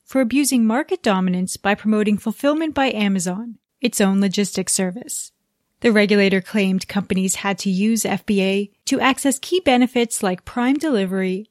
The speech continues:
and the ability to participate in Black Friday sales, considered crucial for success on the Amazon marketplace.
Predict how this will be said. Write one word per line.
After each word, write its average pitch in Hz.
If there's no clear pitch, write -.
and 269
the 311
ability 254
to -
participate 208
in 208
Black 185
Friday 185
sales, 240
considered 202
crucial 196
for 214
success 185
on 220
the 208
Amazon 185
marketplace. 185